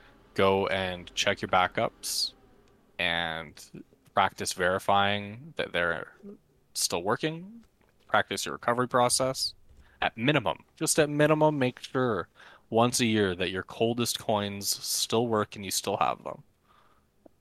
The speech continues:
And learn something. Set once a year and be like,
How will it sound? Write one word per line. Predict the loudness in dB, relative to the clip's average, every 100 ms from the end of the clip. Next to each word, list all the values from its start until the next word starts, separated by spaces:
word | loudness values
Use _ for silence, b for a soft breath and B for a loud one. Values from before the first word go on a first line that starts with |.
| _
And | 0 2 4 4 4 2 -2 -10 -20 _ _ _ _ _ -4
learn | -2 0
something. | -2 -4 -4 -12 -14 _ _ _ _ _ -10
Set | 0 4 4
once | 4 2
a | 0
year | 2 4 4
and | 2 2
be | 4
like, | 6